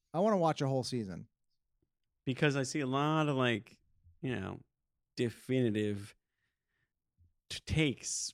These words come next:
Speaker 2: being had now. You know, I, it just, it
Speaker 1: You mean from,
Speaker 2: There's
Speaker 1: from me or just in general, like,
Speaker 2: No, no, no, not from you.
Speaker 1: in the world?
Speaker 2: I feel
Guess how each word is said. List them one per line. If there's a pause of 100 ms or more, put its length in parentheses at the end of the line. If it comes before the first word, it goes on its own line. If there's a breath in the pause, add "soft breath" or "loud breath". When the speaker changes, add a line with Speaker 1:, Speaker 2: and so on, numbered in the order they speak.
(120)
Speaker 2:
being
had
now.
You
know,
I,
it
just,
it (440 loud breath)
Speaker 1:
You
mean
from,
Speaker 2:
There's
Speaker 1:
from
me
or
just
in
general,
like, (380)
Speaker 2:
No,
no,
no,
not
from
you.
Speaker 1:
in
the
world? (420 loud breath)
Speaker 2:
I
feel